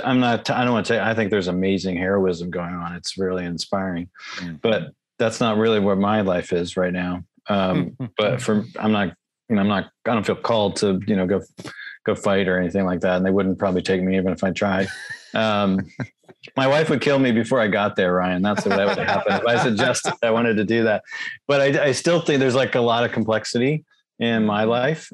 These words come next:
Speaker 1: uh, with adult kids, with work, uh, with, uh, an interesting extended family, and, um, and some real tragedies that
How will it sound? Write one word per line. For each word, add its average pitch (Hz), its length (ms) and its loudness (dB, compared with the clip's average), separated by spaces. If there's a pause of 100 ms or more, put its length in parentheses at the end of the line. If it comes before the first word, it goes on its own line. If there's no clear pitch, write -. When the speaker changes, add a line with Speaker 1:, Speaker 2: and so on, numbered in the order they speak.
(120)
Speaker 1:
uh, 98 300 -2
with 95 220 -4 (140)
adult 95 320 -4
kids, 139 480 0
with 90 220 -4
work, 131 420 0 (220)
uh, 101 240 0
with, 98 240 -2 (160)
uh, 90 420 -6
an 101 120 -2
interesting 104 520 -2
extended 101 480 -2
family, 101 540 0 (540)
and, 107 400 0
um, 92 400 0 (880)
and 113 100 2
some 113 120 2
real 98 140 2
tragedies 104 640 0
that 98 220 -2